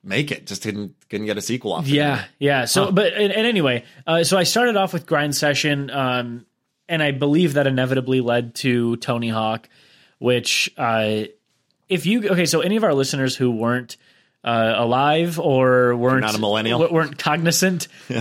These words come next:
Speaker 2: uh, during that, uh, is cognizant the word I'm looking
Speaker 1: Yeah.
Speaker 2: for?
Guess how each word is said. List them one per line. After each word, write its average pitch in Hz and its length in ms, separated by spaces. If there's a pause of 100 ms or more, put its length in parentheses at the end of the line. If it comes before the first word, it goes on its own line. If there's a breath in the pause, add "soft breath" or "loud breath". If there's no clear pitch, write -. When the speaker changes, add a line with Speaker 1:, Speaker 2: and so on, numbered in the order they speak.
Speaker 2:
uh, 147 420
during 156 380
that, 151 300
uh, 143 360
is 151 120
cognizant 262 460
the 220 60
word 226 120
I'm 214 100
looking 311 160
Speaker 1:
Yeah. 415 100 (120)
Speaker 2:
for? 208 40